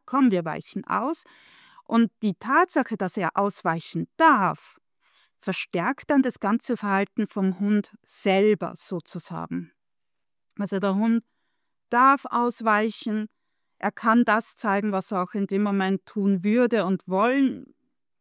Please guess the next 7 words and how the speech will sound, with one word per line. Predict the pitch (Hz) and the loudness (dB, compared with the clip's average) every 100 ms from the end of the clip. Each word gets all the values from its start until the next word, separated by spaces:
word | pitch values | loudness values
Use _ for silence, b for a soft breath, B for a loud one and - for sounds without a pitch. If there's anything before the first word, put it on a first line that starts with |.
| _ _ _ | _ _ _
wenn | 208 233 | 0 2
er | 220 | 2
könnte, | - 214 247 349 262 - | -2 -2 -2 -4 -8 -8
auch | 190 - | -8 -4
machen | 202 208 - 196 175 | -2 -2 -2 -4 0
würde. | 196 247 320 392 453 _ _ _ _ _ b b b b | -2 -2 -2 -4 -6 _ _ _ _ _ b b b b
Und | - 233 - | 0 0 0